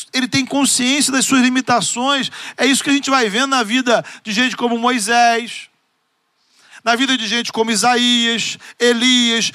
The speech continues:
Jeremias, Pedro e tantos outros ao longo da palavra. Gente que, confrontada pelo chamado do Senhor, se prostra e reconhece: "Eu não tenho condições."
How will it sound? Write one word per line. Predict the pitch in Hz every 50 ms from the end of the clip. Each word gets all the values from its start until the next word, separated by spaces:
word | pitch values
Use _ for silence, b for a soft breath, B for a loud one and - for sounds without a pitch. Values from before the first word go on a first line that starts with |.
| B B -
Jeremias, | 180 175 240 240 254 247 240 240 247 247 247 240 233 233 233 220 - - B B B B _
Pedro | - 247 247 240 240 233 226 226 233 240 220 B B -
e | 254 254
tantos | - 277 285 277 311 269 220
outros | 247 269 294 302 311 302 294 - 240 208
ao | 233 233
longo | 233 247 254 247
da | 247 254
palavra. | 214 - 190 247 247 262 269 - - 320 302 403 247 180 160 - _ _ _ _ _ _ _ _ _ _ _ _ _ _ _ B B B B B B
Gente | 175 233 320 294 -
que, | - 320
confrontada | - - 311 320 269 - 302 294 262 233 175 - 285 311 311
pelo | 294 302 294 277 254
chamado | - - 262 247 220 226 269 302 302 277
do | 277 254
Senhor, | - - 254 240 226 233 254 302 311 294 226 - B B B B
se | - - 311 294
prostra | - - 254 254 269 302 320 302 - - - 277 269 240 180 B B B
e | 277 302
reconhece: | 311 294 - 311 294 285 269 277 294 320 330 277 - - - 294 285 262 196 143 - _ _ _ _ _ _ _ _ _ _ B B B B B -
"Eu | 302 320
não | 320 320 311
tenho | - - 302 311 302
condições." | 302 311 302 294 - - - 277 302 320 330 339 339 330 - - - - -